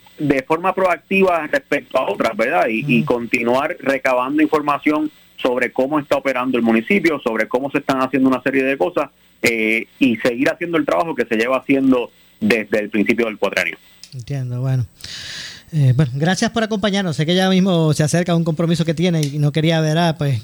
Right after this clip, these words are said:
Speaker 2: eh, eh, poder, pues, eh, ¿verdad? interferirle en eso. <laughs> Así que gracias, como siempre, José, por su, por su, eh, tiempo.
Speaker 1: Gracias a ustedes por la invitación y un placer estar con ustedes. Un saludo a toda la audiencia y,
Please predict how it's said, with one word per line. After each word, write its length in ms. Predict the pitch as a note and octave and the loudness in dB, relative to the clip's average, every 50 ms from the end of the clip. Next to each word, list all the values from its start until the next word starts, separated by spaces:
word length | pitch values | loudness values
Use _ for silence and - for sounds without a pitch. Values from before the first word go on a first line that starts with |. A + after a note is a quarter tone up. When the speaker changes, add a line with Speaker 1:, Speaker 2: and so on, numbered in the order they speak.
| - _ | -6 _
Speaker 2:
eh, 380 | - D3 B2+ B2+ B2 B2+ B2+ B2+ | -4 -4 -2 -2 -2 -4 -6 -8
eh, 180 | - C#3+ C3 C3 | -8 -8 -8 -8
poder, 320 | C3 - C3 B2+ C3+ C#3 C3 | -6 -6 -4 -4 -2 -2 -2
pues, 200 | D#3 D#3+ D3+ D3 | 0 0 0 0
eh, 540 | E3 E3+ D3+ C#3 C3 B2 B2 A#2+ - - - | -2 -2 -2 -2 -2 -4 -6 -8 -10 -12 -16
¿verdad? 380 | C3 C3 A#2 G3 D3+ D3+ F#3 A3 | -16 -14 -10 -8 -6 -4 -4 -4
interferirle 520 | G#3 - D#3+ C#3 - D3 D3 E3 F3 F#3 | -2 0 0 0 2 2 2 2 2 2
en 60 | F3 F#3 | 2 0
eso. 220 | F#3 - - D3+ C#3 | 0 0 -2 -4 -6
<laughs> 0 | |
Así 220 | A2+ - - F3+ | -4 -2 -2 -2
que 160 | - - F3 | -2 -2 -4
gracias, 420 | D#3+ A#2 F#3+ F3+ E3+ - - F3 - | -4 -2 -2 -4 -4 -2 -2 -2 -2
como 240 | - D#3 D3 C#3+ C#3+ | -2 -2 -2 -2 -2
siempre, 420 | C#3+ D3+ D#3 D3+ C3+ C#3+ C3+ B2+ - - - - | 0 0 0 0 0 -2 -2 -4 -6 -10 -8 -6
José, 260 | D3 C#3+ - D#3 D#3+ | -4 -2 0 0 0
por 160 | C3+ D3 C3+ | -2 -4 -6
su, 320 | B2 - C#3 B2+ A2+ A#2 A#2+ - - - | -6 -6 -6 -6 -6 -8 -10 -14 -14 -8
por 160 | - C3 B2 A#2 | -6 -4 -4 -4
su, 400 | - - B2+ A#2+ A#2 A#2 A2+ - - - - - | -2 -2 -2 -2 -2 -4 -6 -8 -12 -20 -14 -10
eh, 200 | C3 B2 A#2+ A#2+ | -8 -6 -6 -4
tiempo. 400 | A2 C#3+ D3 C3 A2+ G2+ - - - _ _ _ _ _ _ - - - - - - - - | -2 0 0 0 0 -2 -4 -8 -14 _ _ _ _ _ _ -20 -20 -20 -20 -20 -20 -4 0
Speaker 1:
Gracias 400 | - - A#2 A#2 B2+ B2+ - D3+ | 2 2 2 2 0 0 0 0
a 60 | D3 | 0
ustedes 380 | D#3 D3 - D3+ D3+ D#3 D3+ - | 0 -2 -2 -2 0 0 -2 -2
por 120 | - C#3+ | 0 0
la 60 | C#3 C#3 | 0 0
invitación 580 | C3+ C#3 C#3 C#3 C3 B2+ - E3 E3+ D#3+ D3 | 0 0 0 0 -2 -2 0 0 0 0 0
y 60 | A#2+ | -2
un 100 | A2 A2 | -2 -2
placer 380 | A2 C3 C3 A#2+ - C3 C3+ C3 | 0 -2 -2 -2 -2 -2 -2 -2
estar 240 | B2+ - C3 B2 A#2 | -2 -2 -2 -2 0
con 220 | - B2+ B2+ B2+ | 0 -2 -2 -2
ustedes. 400 | B2 - - D#3+ D#3 D#3 C#3 A#2 | -2 -2 -2 -2 0 0 -2 -2
Un 160 | A2 A2 A2 | -2 -4 -4
saludo 480 | - B2+ B2 B2 B2 B2 A#2+ A2+ A2 G#2+ | -2 -2 -2 0 2 2 2 2 0 0
a 40 | G#2 | 0
toda 220 | - G#2+ G#2+ A2 | 2 2 2 2
la 80 | A2 A2 | 2 0
audiencia 640 | A2+ A2+ B2 C#3 D3 C#3+ - - B2 A2 G2 F#2+ F2+ | 0 2 2 2 2 2 2 2 2 2 2 0 0
y, 160 | F2 F2+ F2+ | -2 -2 -2